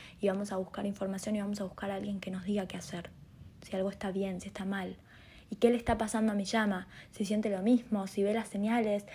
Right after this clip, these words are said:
si le pasa lo mismo que a mí. Porque esa persona no tiene la respuesta de lo que le pasa a tu llama gemela.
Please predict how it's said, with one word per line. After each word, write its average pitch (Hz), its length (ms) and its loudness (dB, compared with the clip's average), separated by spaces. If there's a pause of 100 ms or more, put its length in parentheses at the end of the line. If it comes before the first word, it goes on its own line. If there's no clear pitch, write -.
(180)
si - 180 -2
le 190 180 0
pasa 214 240 -2
lo 208 60 -2
mismo 214 240 2
que 190 80 -6
a 180 40 -4
mí. 180 180 -8 (1600)
Porque 202 220 -4
esa 285 140 0
persona 262 340 0
no 233 100 0
tiene 311 240 -6
la 190 200 -2
respuesta 185 640 -8 (840)
de 220 80 8
lo 202 100 8
que 208 80 4
le 196 100 6
pasa 233 360 4
a 202 100 -2
tu 208 100 2
llama 202 260 0
gemela. 185 360 -2